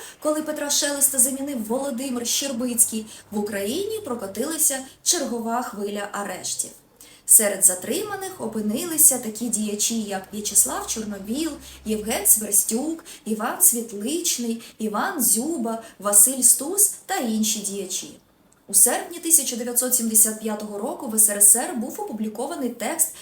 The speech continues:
заключного акту Наради з питань безпеки і співробітництва Євр-, в Європі, прийнятий у місті Гельсінкі.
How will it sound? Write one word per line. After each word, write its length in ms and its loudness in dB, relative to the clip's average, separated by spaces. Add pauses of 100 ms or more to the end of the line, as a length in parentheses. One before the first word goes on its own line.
(160)
заключного 840 2
акту 360 -4
Наради 440 -4 (240)
з 100 4
питань 480 -4
безпеки 540 0
і 40 -2
співробітництва 880 -2
Євр-, 360 -6
в 40 -4
Європі, 520 -6 (300)
прийнятий 520 -4
у 160 -6
місті 400 0
Гельсінкі. 720 -4